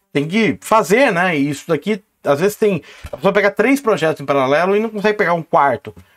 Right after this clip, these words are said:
Então tem muita vaga, tem muita grana rolando aí no mercado. Queria trazer isso pra vocês, vaga de emprego em Flutter, tá? Até o próximo vídeo, espero que gostem. Tem alguma dúvida de Flutter, deixa nos vídeos mesmo, né? Ah,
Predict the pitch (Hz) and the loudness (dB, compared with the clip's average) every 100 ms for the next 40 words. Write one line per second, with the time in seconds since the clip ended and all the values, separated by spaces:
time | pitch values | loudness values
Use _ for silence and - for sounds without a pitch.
0 | - 143 165 165 165 143 220 247 185 185 | -4 -4 -2 -2 0 0 0 0 2 0
1 | 190 - 170 156 196 202 160 214 196 180 | 0 -4 -4 -2 -2 0 0 0 0 0
2 | 147 175 165 170 170 160 170 190 - _ | 0 0 -4 -4 -2 0 0 0 -8 _
3 | - 208 220 208 190 214 202 190 185 - | -4 0 0 0 -2 -2 0 -2 -2 -12
4 | _ - 160 180 196 202 135 135 139 - | _ -4 -2 0 -2 -2 -2 -4 -8 -6
5 | 185 202 143 139 117 107 - 190 190 196 | -6 -4 0 0 0 -4 -2 0 0 0
6 | 208 208 208 269 277 277 - - 226 233 | 0 2 2 4 2 -2 -10 0 0 2
7 | 190 208 254 269 - _ - 262 247 202 | 2 4 4 0 -6 _ -2 0 2 2
8 | 214 220 190 139 180 208 226 165 202 220 | 2 0 -2 -2 0 2 2 0 -2 0
9 | 226 170 113 208 190 110 156 196 - 151 | -2 -2 -4 -6 -4 -6 -2 -4 -4 -8
10 | 185 - - 139 139 143 139 | -8 -14 -6 0 2 2 0